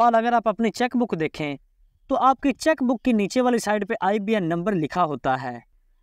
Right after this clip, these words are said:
इसके अलावा अगर आप अपनी बैंक स्टेटमेंट देखें, तो आपकी बैंक स्टेटमेंट पर भी आपका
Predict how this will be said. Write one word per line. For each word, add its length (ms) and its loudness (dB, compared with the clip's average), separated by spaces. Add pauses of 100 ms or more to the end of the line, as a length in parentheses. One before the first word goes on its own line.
(140)
इसके 240 0
अलावा 280 6
अगर 200 0
आप 120 0
अपनी 220 0
बैंक 300 0
स्टेटमेंट 480 0
देखें, 460 -4 (480)
तो 80 0
आपकी 440 2
बैंक 360 0
स्टेटमेंट 760 0
पर 260 0
भी 260 0
आपका 420 0